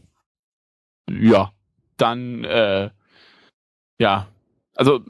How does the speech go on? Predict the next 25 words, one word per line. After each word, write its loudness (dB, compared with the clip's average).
äh, -8
ich -10
könnte -2
mir -4
sowas 0
niemals 0
alleine -2
anschauen. -2
Es -8
war 0
schon -4
gut, -10
dass -4
wir -2
es -6
in -8
einer -2
Gemeinschaft -2
getan 0
haben. 0
Wir 0
drei 0
und -6
unsere -2
Unterbewusstseins-, -4